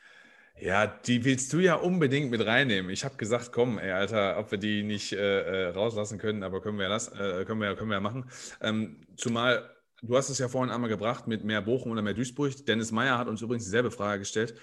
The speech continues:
ob es, ob du dich mehr zu Duisburg oder mehr zum, ähm, VfL Bochum gezogen fühlst. Hast du ja auch hinreichend, äh, ausrei-, äh, oder ausführlich erklärt. Vollkommen zu Recht und auch vollkommen verständlich. So, hier, da ist er. Warte. So.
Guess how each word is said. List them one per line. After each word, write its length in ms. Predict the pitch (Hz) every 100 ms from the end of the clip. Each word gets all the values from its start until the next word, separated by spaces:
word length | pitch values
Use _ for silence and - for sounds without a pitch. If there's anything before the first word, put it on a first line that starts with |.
| - -
ob 160 | 90
es, 260 | 98 85 -
ob 100 | 92
du 100 | 101
dich 140 | 95
mehr 140 | 101 101
zu 140 | -
Duisburg 360 | 107 113 101 95
oder 140 | 92
mehr 200 | 95 95
zum, 440 | - 92 90 87 -
ähm, 640 | 90 87 87 85 82 90 - -
VfL 200 | 101 95
Bochum 300 | 107 117 110
gezogen 320 | 104 107 104
fühlst. 240 | 110 107 - - -
Hast 200 | 95 -
du 20 |
ja 80 | 92
auch 180 | 101 -
hinreichend, 600 | 110 107 98 92 101 87
äh, 40 |
ausrei-, 520 | - 90 69 95 95 82
äh, 40 |
oder 640 | 80 73 82 78 - 80
ausführlich 540 | 78 117 - 113 110 90
erklärt. 420 | 87 98 113 - _ _ _
Vollkommen 580 | - 98 95 98 98 92 -
zu 120 | 95
Recht 260 | 95 104
und 80 | 92
auch 120 | 85
vollkommen 420 | - 98 95 92 87
verständlich. 440 | 87 104 135 - - - -
So, 460 | 90 135 156 95 90
hier, 420 | 139 151 92 85 104
da 120 | 95
ist 160 | 123 147
er. 220 | 170 175 _ _ _ _ _ _
Warte. 320 | - 131 175 _ _ _ _ _ _ _ _ _ _ _ _ _ _ _ _ _ _ _ -
So. 480 | 50 50 57 50